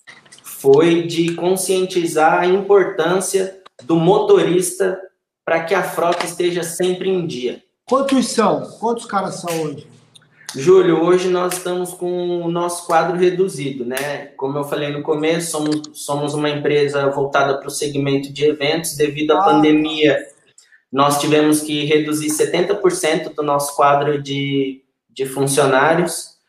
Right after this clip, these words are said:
Speaker 1: É, eu já cheguei a ter vinte e dois motoristas aqui.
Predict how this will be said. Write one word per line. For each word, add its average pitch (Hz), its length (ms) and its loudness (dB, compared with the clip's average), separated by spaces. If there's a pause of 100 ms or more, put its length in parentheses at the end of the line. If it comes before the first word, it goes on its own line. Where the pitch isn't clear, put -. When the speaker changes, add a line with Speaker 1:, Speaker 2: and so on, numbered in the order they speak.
(120)
Speaker 1:
É, 135 300 4
eu 139 100 4
já 156 140 4
cheguei 170 480 2
a - 200 2
ter 165 720 2
vinte 196 260 0
e 196 80 -6
dois 185 220 6
motoristas 160 800 0
aqui. - 320 -6